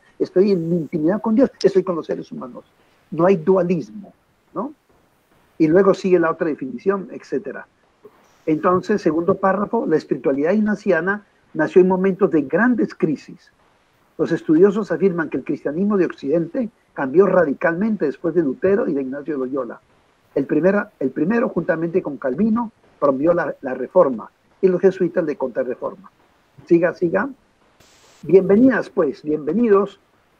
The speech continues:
Lo que está en crisis, que se caiga, ¿bien?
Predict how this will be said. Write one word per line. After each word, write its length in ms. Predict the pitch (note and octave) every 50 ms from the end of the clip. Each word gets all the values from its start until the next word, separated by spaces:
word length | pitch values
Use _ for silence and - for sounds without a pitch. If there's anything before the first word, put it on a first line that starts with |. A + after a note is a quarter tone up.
| _ _ -
Lo 160 | - D#3 -
que 80 | - D#3+
está 480 | C#3+ - - G#3 G#3 A3 A3 G#3+ G#3
en 140 | - E3 C#3
crisis, 480 | - - A#3 C4+ G#3 - C#4 - - -
que 260 | _ - D3 C3+ C3
se 200 | - - - -
caiga, 520 | - - F#3 D3 C#3 B2+ A2 - - - - _ - -
¿bien? 340 | - G3 C#4 E4+ E4+ D4+